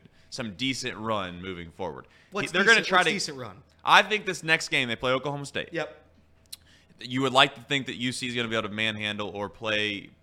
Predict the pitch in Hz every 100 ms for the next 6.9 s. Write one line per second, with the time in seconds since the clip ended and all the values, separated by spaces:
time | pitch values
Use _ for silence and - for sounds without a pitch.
0 | _ 85 85 87 82 - 143 139 113 117
1 | 117 104 104 104 - - _ _ _ -
2 | 110 113 - 95 110 113 95 104 101 92
3 | 101 101 87 110 120 110 98 - 92 78
4 | 73 - 98 95 95 85 95 90 87 80
5 | - 107 107 101 - 98 - 101 92 90
6 | 87 85 87 87 85 82 - 76